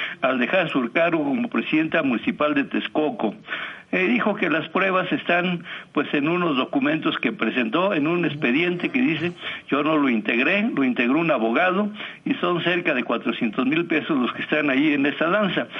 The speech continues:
Castel del Oro dijo que ya es hora de que los funcionarios que hagan mal uso de los recursos públicos rindan cuentas claras a la sociedad y se les castigue conforme a la ley, puesto que los ciudadanos, así sea un peso, así sean millones,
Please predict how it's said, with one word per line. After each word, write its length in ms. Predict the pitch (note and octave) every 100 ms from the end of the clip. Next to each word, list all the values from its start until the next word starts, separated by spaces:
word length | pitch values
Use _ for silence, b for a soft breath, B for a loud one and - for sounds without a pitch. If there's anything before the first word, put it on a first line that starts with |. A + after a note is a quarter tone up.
| B B
Castel 380 | C#3 - F3 E3+
del 160 | E3
Oro 240 | F#3 F#3 F3
dijo 280 | E3 E3+ -
que 100 | D3
ya 80 | D#3+
es 100 | D#3+
hora 240 | - - -
de 120 | C#3+
que 100 | -
los 120 | A#2+ -
funcionarios 580 | A#2 - C3 D#3+ F3 -
que 120 | D#3+
hagan 180 | D#3+ C#3
mal 180 | D3+
uso 200 | D3 -
de 60 | C3
los 140 | A2+
recursos 420 | G#2 G2+ D#3+ C3+ A2+
públicos 520 | - F#3+ F#3 F3+ F3+ B B B B
rindan 400 | E3+ G3 E3 B2+
cuentas 360 | E3 E3 D#3 -
claras 380 | D#3 D#3+ D#3
a 60 | B2
la 160 | - -
sociedad 540 | A2 A#2+ A#2+ D#3+ - -
y 80 | D3+
se 140 | C#3
les 160 | B2 A2
castigue 520 | - - F#2+ F2+ E3+
conforme 440 | - A2+ B2+ A2+
a 40 | A2+
la 120 | A#2
ley, 320 | D#3 G3+ A3+ B B B
puesto 300 | - C#3+ D3
que 100 | -
los 200 | A#2 A2+ -
ciudadanos, 540 | A#2+ C3 E3 F3 F3+ -
así 260 | A#2 A#2+ E3+
sea 120 | -
un 140 | D#3 D3
peso, 280 | D#3+ D#3 C#3+
así 220 | B2 C#3+
sean 180 | - D3
millones, 400 | C3+ B2+ E3+ F3+